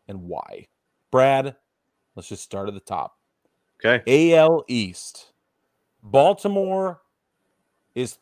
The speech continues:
Speaker 1: thirty-four and twenty. They are six and four in their last ten. Second place in the division behind the Rays,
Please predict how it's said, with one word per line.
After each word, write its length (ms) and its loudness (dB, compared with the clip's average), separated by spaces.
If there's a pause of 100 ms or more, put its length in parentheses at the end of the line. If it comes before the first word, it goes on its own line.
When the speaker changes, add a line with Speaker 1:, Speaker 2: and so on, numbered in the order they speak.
Speaker 1:
thirty-four 640 -2
and 140 -8
twenty. 680 -12 (960)
They 120 -4
are 100 -4
six 400 -10
and 140 -8
four 260 -2
in 60 -4
their 140 -4
last 460 -6
ten. 360 -6 (1000)
Second 480 -4
place 320 -4
in 60 -6
the 80 -8
division 420 -10
behind 260 -6
the 60 -12
Rays, 600 -4